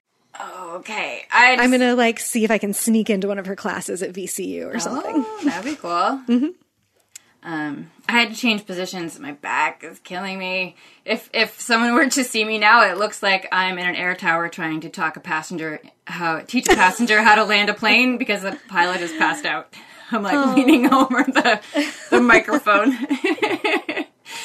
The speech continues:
Speaker 1: And I can see myself in the mirror, and it's making me laugh. All right.
Speaker 2: Aw.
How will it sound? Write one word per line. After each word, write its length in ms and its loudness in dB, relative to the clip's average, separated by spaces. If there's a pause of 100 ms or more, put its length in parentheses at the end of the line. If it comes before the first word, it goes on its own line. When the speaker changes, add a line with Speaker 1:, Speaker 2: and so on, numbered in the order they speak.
(320)
Speaker 1:
And 120 -2
I 80 4
can 100 0
see 160 -4
myself 460 2
in 80 -2
the 80 0
mirror, 340 0
and 140 -2
it's 180 -12
making 380 -6
me 80 -8
laugh. 500 -8 (540)
All 200 6
right. 300 4
Speaker 2:
Aw. 220 -12